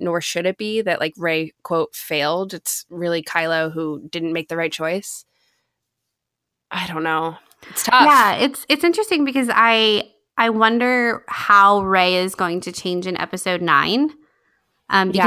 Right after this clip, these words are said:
Speaker 1: Yeah.
Speaker 2: it's like her big failure was thinking she could save Kylo, and she couldn't. But in this movie, she realized she couldn't. And
Speaker 1: Yeah.
Speaker 2: that's when she chooses to walk away, which is the right thing to do. And so it's like,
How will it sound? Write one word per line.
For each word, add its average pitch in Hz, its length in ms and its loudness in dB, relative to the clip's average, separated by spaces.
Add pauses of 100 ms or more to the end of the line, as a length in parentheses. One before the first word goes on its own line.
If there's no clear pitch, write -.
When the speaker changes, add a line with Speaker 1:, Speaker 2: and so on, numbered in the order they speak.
Speaker 1:
Yeah. - 40 -4
Speaker 2:
it's - 120 -10
like 208 200 0
her - 200 0
big 220 260 2
failure 190 440 4
was 185 200 0
thinking 190 420 0
she - 280 -4
could 175 320 -4
save 170 380 0
Kylo, - 560 0 (280)
and 202 140 0
she 208 120 -2
couldn't. 202 680 2
But 208 100 4
in 208 120 4
this 220 200 2
movie, 220 640 4
she 196 220 0
realized 190 600 2
she - 140 -6
couldn't. - 520 -10 (440)
And 190 100 4
Speaker 1:
Yeah. 185 120 6
Speaker 2:
that's 165 120 -4
when 190 120 0
she 202 160 -6
chooses 185 340 -4
to 185 80 0
walk 165 240 2
away, 220 240 2
which - 180 -4
is 190 80 -2
the 185 100 0
right 170 180 0
thing 190 160 -2
to 175 100 -10
do. 190 380 0 (360)
And 202 140 -2
so 196 100 0
it's 185 120 -2
like, 180 160 0